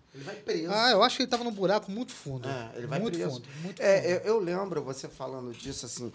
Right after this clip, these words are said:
Speaker 1: dessa questão da insegurança jurídica,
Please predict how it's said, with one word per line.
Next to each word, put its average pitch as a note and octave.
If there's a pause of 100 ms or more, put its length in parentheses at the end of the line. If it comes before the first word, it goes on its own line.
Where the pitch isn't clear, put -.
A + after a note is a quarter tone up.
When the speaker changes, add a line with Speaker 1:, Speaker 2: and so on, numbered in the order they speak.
(160)
Speaker 1:
dessa C#3+
questão C3
da B2
insegurança A#2
jurídica, B2+